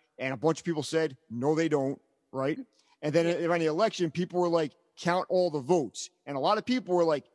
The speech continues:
Speaker 1: "No, don't count all the votes." But I'm like, "How are we arguing about phrases like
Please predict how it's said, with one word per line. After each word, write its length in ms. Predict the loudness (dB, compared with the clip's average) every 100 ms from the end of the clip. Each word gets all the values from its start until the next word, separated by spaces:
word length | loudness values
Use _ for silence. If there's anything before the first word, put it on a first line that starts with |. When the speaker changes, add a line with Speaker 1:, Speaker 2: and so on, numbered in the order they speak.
| -6
Speaker 1:
"No, 440 | 0 2 0 -6 _ _
don't 240 | 0 0 -2
count 280 | -4 -4
all 160 | -2 -2
the 80 | 0
votes." 400 | 0 -2 -6 -16 _ -20 _
But 100 | 2
I'm 80 | 2
like, 180 | 0 -4 _ _
"How 140 | 0
are 100 | 2
we 100 | 2
arguing 320 | 0 0 0 0
about 160 | -2
phrases 320 | -2 -2 -2
like 260 | 0 -2